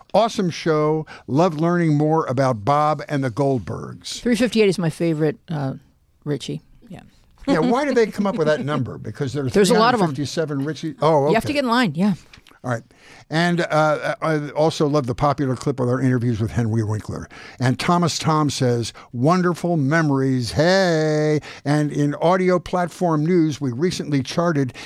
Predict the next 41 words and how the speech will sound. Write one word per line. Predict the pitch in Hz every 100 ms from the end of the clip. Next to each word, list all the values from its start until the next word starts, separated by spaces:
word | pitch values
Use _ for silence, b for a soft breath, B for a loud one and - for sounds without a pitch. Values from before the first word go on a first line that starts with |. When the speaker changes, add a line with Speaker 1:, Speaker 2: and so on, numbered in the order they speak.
| B
Speaker 1:
in | 139
the | 127
books | 101 180 202 -
category | - - 127 123 110 120 113 127 143
in | 135 123 107 104
Denmark | 185 208 156 104 101
Speaker 2:
Denmark. | 202 277 262 208 165
Speaker 1:
on | 135 143 143 -
Apple | 185 202 190
Podcasts. | 185 - 160 151 - 107 101 - - - B B B -
We're, | 175
we're | 170
getting | 180 240 240 170 135
charting | - 185 202 185
in | 143
places | 131 160 151 156 120
that | 131 - -
we've | 143 156
never | 180 160
been | 143 151
to | -
and | 135
probably | 151 135
Speaker 2:
I | 196
Speaker 1:
will |
Speaker 2:
have | 220
Speaker 1:
never | 220 156
Speaker 2:
been | 233
Speaker 1:
go. | 240
Speaker 2:
to | 160
Denmark. | 170 147 143 180 -
Speaker 1:
Oh, | 147
have | 151 175
you? | 170
Speaker 2:
I've |
Speaker 1:
How | 180
Speaker 2:
been | -
Speaker 1:
is | 226
Speaker 2:
to |
Speaker 1:
it? |
Speaker 2:
Copenhagen. | - 220 196 170 165 147 131